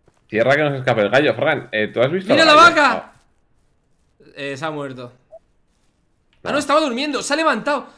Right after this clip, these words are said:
Speaker 2: Estaba durmiendo.
Speaker 1: Sí, sí, es que mi gallo también estaba dormido.
Speaker 2: Pues los, los animales por la noche también se quedan dormidos y luego se levantan.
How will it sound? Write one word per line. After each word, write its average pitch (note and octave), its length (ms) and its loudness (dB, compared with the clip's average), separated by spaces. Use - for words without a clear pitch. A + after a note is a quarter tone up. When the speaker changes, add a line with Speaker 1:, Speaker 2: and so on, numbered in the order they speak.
Speaker 2:
Estaba B3 260 -8
durmiendo. C#4 400 -2
Speaker 1:
Sí, E3 60 4
sí, G#3 180 4
es F3+ 160 4
que F3 140 4
mi E3 140 2
gallo G3+ 260 4
también G#3 240 4
estaba G#3 340 2
dormido. E3 640 0
Speaker 2:
Pues F3 200 -10
los, F3 380 -6
los E3+ 160 -6
animales G3 280 -8
por C4 100 -8
la B3 60 -6
noche B3 140 -8
también A#3+ 180 -6
se A#3+ 80 -12
quedan A#3+ 160 -8
dormidos B3 400 -6
y A3 40 -12
luego A3+ 120 -6
se A#3 100 -10
levantan. F#3+ 400 -8